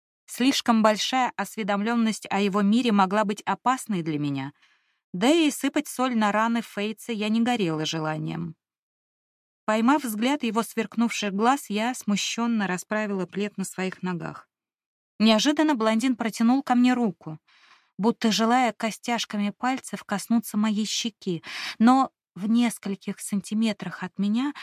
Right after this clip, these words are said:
словно опомнившись, он замер, убрав руку в карман джинсов. Мимо нас, громко смеясь, с коктейлями в руках пронеслись блондинка Прилипала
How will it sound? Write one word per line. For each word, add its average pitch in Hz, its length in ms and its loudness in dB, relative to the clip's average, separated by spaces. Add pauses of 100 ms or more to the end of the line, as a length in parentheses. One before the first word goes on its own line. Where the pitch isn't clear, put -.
(160)
словно 240 440 4
опомнившись, 214 960 -2 (300)
он 220 180 2
замер, 202 540 -2 (340)
убрав 208 400 0
руку 240 240 -2
в - 100 -12
карман 190 380 0
джинсов. 170 580 -8 (1200)
Мимо 311 320 4
нас, 269 300 4
громко 254 480 0
смеясь, 240 540 -4
с - 40 -18
коктейлями 233 640 -4
в 196 80 -2
руках 240 460 0
пронеслись 208 560 -4
блондинка 208 600 0
Прилипала 277 640 2